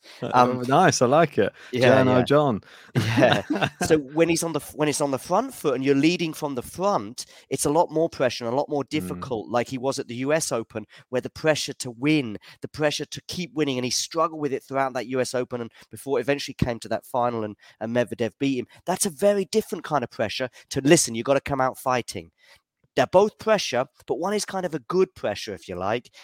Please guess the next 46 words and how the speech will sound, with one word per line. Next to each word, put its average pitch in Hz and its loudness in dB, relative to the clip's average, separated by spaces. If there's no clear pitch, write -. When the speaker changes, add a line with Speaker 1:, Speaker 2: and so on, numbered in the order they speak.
Speaker 2:
and 123 -6
one 147 6
is 131 0
a, 135 4
a 131 -2
negative, 131 0
overwhelming 117 0
pressure. 104 -10
And 104 -4
I 107 -8
think 165 -6
the - -18
pressure 165 -4
going 170 0
on 151 -2
into 135 -8
Wimbledon 147 -6
was 127 -4
a 120 -8
good 143 -4
pressure 107 -6
for - -10
Novak, 101 -4
and 110 -4
we 113 -2
saw 139 -2
him. 113 -2
He 101 -6
came 117 -2
out 107 -2
fighting. 123 -4
He 107 -8
came 117 -2
out 107 -2
fighting, 113 -2
especially - -6
against 113 -4
Sinner. 123 2
Even 151 0
in 139 0
that 131 2
match 131 -2
against 123 -4
the 113 -2
Dutchman, 120 0
who's, 110 -8